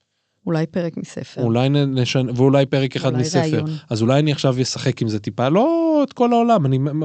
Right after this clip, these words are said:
Speaker 2: מוסיף רגע מהרשות לחובה ומחליף את זה עם איזה פודקאסט מקצועי, מחליף את זה עם סרטון רגע, זה, זאת אומרת,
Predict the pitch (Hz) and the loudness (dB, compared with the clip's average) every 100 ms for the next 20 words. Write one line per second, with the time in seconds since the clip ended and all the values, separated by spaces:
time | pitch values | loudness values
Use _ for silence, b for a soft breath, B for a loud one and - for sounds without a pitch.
0 | 151 143 - 202 190 190 190 196 170 135 | 0 0 0 0 2 0 2 0 2 0
1 | 127 185 - 160 143 139 220 170 131 156 | -2 -2 -2 0 0 2 2 2 -2 -2
2 | 151 147 143 135 120 131 120 - - 113 | -2 -2 0 0 0 0 0 -2 -4 -8
3 | - - 110 101 B B 123 139 139 131 | -6 -2 0 -2 B B -4 -4 -2 -2
4 | 123 120 131 113 131 120 117 113 117 113 | -2 -2 -4 -2 -2 0 0 0 0 0
5 | - - 151 147 | -6 -2 -2 -2